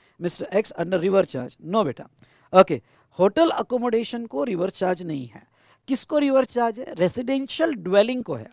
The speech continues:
अगर आपने, और वो भी रजिस्टर्ड को दिया गया रेजिडेंशियल ड्वेलिंग, and होटल रेजिडेंशियल ड्वेलिंग में नहीं आता है।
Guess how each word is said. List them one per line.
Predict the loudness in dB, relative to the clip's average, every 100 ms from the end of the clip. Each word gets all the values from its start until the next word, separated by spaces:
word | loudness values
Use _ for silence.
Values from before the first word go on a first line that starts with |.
| -8
अगर | -2 0
आपने, | 0 -4 -6 -6 -10 _ 0
और | 4
वो | 6
भी | 8
रजिस्टर्ड | 6 4 0 -2 0
को | 2 2
दिया | 0 -6
गया | -8 -14 -18 _ _ -4
रेजिडेंशियल | -4 -2 -2 -2 -4 -2
ड्वेलिंग, | -2 -2 -4 -2
and | -2 -2
होटल | -4 0 0 0 -4 -10
रेजिडेंशियल | -8 -4 -6 -6 -8
ड्वेलिंग | -6 -6 -6
में | -10
नहीं | -8 -4 -4 -4
आता | -6 -10
है। | -20